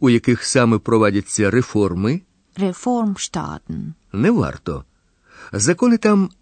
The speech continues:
Speaker 1: здебільшого нечіткі.
Speaker 2: Die Gesetze sind häufig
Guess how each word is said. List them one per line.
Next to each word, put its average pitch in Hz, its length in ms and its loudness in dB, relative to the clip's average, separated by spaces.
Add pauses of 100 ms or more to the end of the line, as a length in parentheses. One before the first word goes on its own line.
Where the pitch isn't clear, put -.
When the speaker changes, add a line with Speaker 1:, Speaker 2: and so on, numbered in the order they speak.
(140)
Speaker 1:
здебільшого 175 880 2
нечіткі. 147 920 0 (760)
Speaker 2:
Die 175 240 -4
Gesetze 165 520 -6 (100)
sind 196 360 -4
häufig 190 460 -8